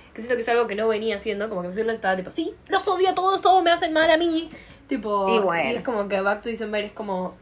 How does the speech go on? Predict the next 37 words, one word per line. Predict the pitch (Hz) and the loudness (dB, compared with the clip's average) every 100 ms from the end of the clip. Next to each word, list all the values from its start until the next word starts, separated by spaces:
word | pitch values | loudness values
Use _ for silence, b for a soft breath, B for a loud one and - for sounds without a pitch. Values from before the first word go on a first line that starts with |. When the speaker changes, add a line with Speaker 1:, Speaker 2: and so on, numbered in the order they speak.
| - | -12
Speaker 1:
medio | 233 233 240 | -2 0 2
la | 190 | 0
primera | 190 208 220 | -2 -4 -4
que | 220 | -4
hace | 226 220 | -4 -6
eso. | 220 208 285 B B B B | -6 -8 -8 B B B B
Pero | - 294 | -2 0
yo | |
siento | 349 381 330 | 2 4 4
que | 220 196 - - | 2 -2 -6 -14
Speak | - - 277 | -14 -8 -4
Now | 269 262 | -4 -4
tiene, | 262 262 240 | -6 -6 -6
primero | 226 254 339 403 | -6 -4 -2 0
que | 233 | -2
tiene | 226 247 | -2 -4
que, | 220 190 185 - | -6 -6 -6 -14
tiene | - 262 262 - - | -12 -6 -6 -8 -14
excelentes | - - 233 233 247 269 214 | -14 -6 -4 -2 -2 -2 -2
lyrics. | 185 170 160 - | -4 -6 -12 -20
Speaker 2:
Sí. | - - 220 196 | -6 0 2 2
Speaker 1:
Tiene | 294 294 | 2 0
excelentes | 269 - 262 233 269 285 | -4 -4 -4 -2 -2 -2
lyrics, | 247 214 233 - | -2 -4 -8 -10
como | 233 214 | -8 -6
que | 202 | -2
de | 196 | 0
la | 196 | 0
nada | 254 269 | 2 0
dijo, | 254 226 | 0 -6
tipo, | 185 - | -8 -10
"Yo | - - 294 | -12 -4 -2
sé | 320 220 220 226 | -2 -2 -2 -2
escribir | 220 190 196 214 | -8 -6 -6 -6
una | 220 233 | -6 -4
buena | 208 214 202 | -4 -4 -4
lyric". | 196 214 - | -6 -8 -12